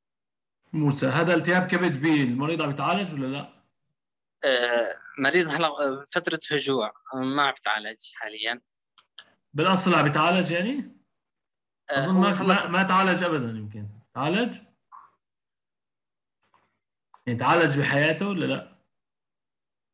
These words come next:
Speaker 2: آه، مت-، غالبًا إنه كان المريض عم يتعالج، لأنه عم يراقب مثلًا ال-، شو اسمه، بيساوي تحليل بي سي آر.
Speaker 1: طب تمام، لا هو ما كان عم يتعالج،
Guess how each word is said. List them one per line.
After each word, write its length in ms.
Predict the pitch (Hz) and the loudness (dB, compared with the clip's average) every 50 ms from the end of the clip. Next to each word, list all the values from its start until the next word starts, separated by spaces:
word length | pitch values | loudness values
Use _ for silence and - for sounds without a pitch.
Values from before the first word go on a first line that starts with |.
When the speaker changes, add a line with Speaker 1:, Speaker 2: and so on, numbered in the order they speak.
| _ _ _ _ _ _ _ _ _ _ 147 | _ _ _ _ _ _ _ _ _ _ -6
Speaker 2:
آه، 120 | 143 139 139 | -6 -6 -6
مت-، 300 | 143 143 - - - - _ _ - 160 | -8 -12 -16 -18 -20 -20 _ _ -14 -8
غالبًا 520 | 160 170 202 226 226 214 196 180 175 175 | 0 0 2 2 2 2 2 0 0 0
إنه 240 | 165 160 151 147 143 | 0 0 0 0 0
كان 200 | 143 - 170 160 | -2 -2 -2 -2
المريض 320 | 160 156 156 156 165 160 139 | 0 -2 -2 -4 -2 -2 -4
عم 120 | - - | -4 -4
يتعالج، 440 | - - 123 127 123 117 117 117 113 - | -4 -2 0 0 0 0 -4 -8 -8 -8
لأنه 500 | 131 143 160 160 156 156 156 156 156 156 147 139 135 131 123 131 143 139 131 _ - - - 131 | -8 -8 -6 -6 -4 -2 0 0 0 0 0 -2 -6 -8 -12 -14 -18 -20 -20 _ -20 -10 -10 -6
عم 60 | 131 139 | -4 0
يراقب 360 | 147 156 170 175 - 160 - - | 0 0 0 0 -2 -6 -8 -10
مثلًا 220 | 147 - - 151 | -10 -10 -10 -10
ال-، 640 | 135 127 135 135 127 127 127 127 127 123 120 120 | -8 -6 -4 -4 -2 -2 -4 -6 -6 -6 -8 -8
شو 80 | - 160 | -8 -8
اسمه، 460 | 151 - 135 123 117 127 131 127 120 | -8 -8 -10 -10 -8 -6 -6 -6 -6
بيساوي 340 | 120 120 - - 160 156 156 | -8 -6 -2 0 0 0 0
تحليل 360 | 151 147 - - 160 151 147 | -2 -6 -8 -6 -8 -8 -6
بي 100 | 135 131 | -6 -6
سي 200 | 127 - 139 123 | -6 -6 -4 -2
آر. 300 | 127 123 127 127 139 - _ _ _ _ _ _ _ _ _ _ _ - | 0 0 0 -2 -2 -8 _ _ _ _ _ _ _ _ _ _ _ -10
Speaker 1:
طب 220 | 127 120 104 107 - | -10 -10 -10 -8 -6
تمام، 360 | 170 160 135 117 117 131 156 | -4 -2 -2 -2 -2 -2 -2
لا 80 | 175 139 | -2 0
هو 160 | 165 175 180 | 0 2 4
ما 220 | 190 180 180 185 | 4 4 4 2
كان 180 | 180 185 160 135 | 2 2 0 0
عم 120 | 123 113 | 0 -2
يتعالج، 560 | 113 110 117 113 120 120 123 151 180 160 - | -4 -6 -6 -4 -4 -4 -4 -4 -6 -8 -14